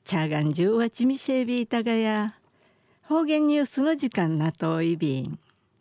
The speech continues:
チョンニュタシクニゲサビラヤタイ。昼夜、ウチナー市の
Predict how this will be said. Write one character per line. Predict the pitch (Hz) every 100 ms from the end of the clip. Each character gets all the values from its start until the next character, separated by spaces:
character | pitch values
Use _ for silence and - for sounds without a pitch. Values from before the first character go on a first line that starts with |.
| _
チ | -
ョ | 170 147
ン | 151 185
ニ | 202
ュ |
タ | - 233
シ | - -
ク | 269 -
ニ | 247 240
ゲ | 247 247
サ | 254
ビ | 233
ラ | 233
ヤ | 226 233 269
タ | - 294 302
イ。 | 294 294 - _ _ _ _ _ _ - - - - _ _ _ _ _
昼 | - 302 302
夜、 | 302 285 - _ _ _ _ _ _ _ 254
ウ |
チ | - 294
ナ | 302 311
ー | 339
市 | - 185
の | 147 -